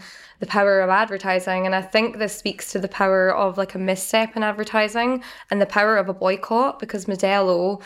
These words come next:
uh, last week took, overtook Bud Light as America's best-selling beer. It's held that crown for a long, long time.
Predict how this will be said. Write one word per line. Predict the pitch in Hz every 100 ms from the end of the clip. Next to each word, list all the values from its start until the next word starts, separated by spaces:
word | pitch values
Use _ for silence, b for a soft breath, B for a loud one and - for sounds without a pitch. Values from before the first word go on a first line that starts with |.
| B B B -
uh, | 190 180 -
last | 190 185 190
week | 208 190 -
took, | 214 - - -
overtook | 196 196 269 254
Bud | 208 196
Light | 185 180 175
as | 185
America's | 190 190 180 180 190 180
best-selling | 180 175 - 190 180 180
beer. | 202 185 180
It's | 165
held | - 175 185
that | 180
crown | - 185 185
for | 180 196
a |
long, | 190 185 185
long | 185 185
time. | 240 220 185